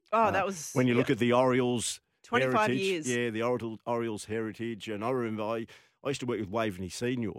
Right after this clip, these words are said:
Speaker 2: actually.
Speaker 1: Oh, yeah.
Speaker 2: And Wags, uh, Wags was, of course, the captain of the Perth Orioles, and they used to get belted all the time in those early days.
Speaker 1: Yeah.
Speaker 2: But, you know, it, slowly it grew and it got better for
Speaker 1: Yeah.
Speaker 2: netball here.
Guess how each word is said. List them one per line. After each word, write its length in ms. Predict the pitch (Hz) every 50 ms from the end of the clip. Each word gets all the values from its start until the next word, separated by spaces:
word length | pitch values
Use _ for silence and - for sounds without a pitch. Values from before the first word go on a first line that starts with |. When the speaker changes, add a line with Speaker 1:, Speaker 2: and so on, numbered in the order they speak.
| 82 - -
Speaker 2:
actually. 360 | 85 - - - - 220 233
Speaker 1:
Oh, 40 | 214
yeah. 260 | 202 170 151 214 220 214 - - - - -
Speaker 2:
And 180 | 113 117 113
Wags, 460 | 117 135 143 139 135 127 104 95 92 117
uh, 380 | 123 117 113 110 113 110 110 90
Wags 380 | 104 123 127 131 135 120 - 120
was, 120 | 110 95
of 80 | 95 -
course, 220 | - 113 104 -
the 60 | 101
captain 380 | - - 117 127 - - 117 107
of 80 | 95
the 60 | 82 82
Perth 240 | - 101 98 90 90
Orioles, 400 | 90 90 90 92 92 92 90 -
and 80 | 127
they 80 | 143 160
used 120 | 151 117 -
to 60 | -
get 200 | - - 60 62
belted 320 | 64 - 64 - - 71
all 160 | 64 62 62 60
the 140 | 58 - -
time 320 | - 76 80 87 78 71
in 80 | 78 78
those 220 | 80 69 69 71 78
early 240 | 71 64 60 67
days. 320 | 69 - - 104 107 - -
Speaker 1:
Yeah. 120 | - -
Speaker 2:
But, 160 | - 185 180
you 100 | 185 202
know, 320 | 190 180 180 185 196 175 -
it, 220 | - - - - - - - - _ _ _
slowly 420 | - - - 175 180 175 170 165
it 100 | 139 107 110
grew 280 | - 127 139 165 180
and 80 | 180 160
it 60 | 147
got 200 | - 151 147 139
better 280 | - 165 190 160 - - - _
for 160 | _ - -
Speaker 1:
Yeah. 340 | 247 254 247 226 190 170 135
Speaker 2:
netball 140 | 117 101 101
here. 180 | 104 92 -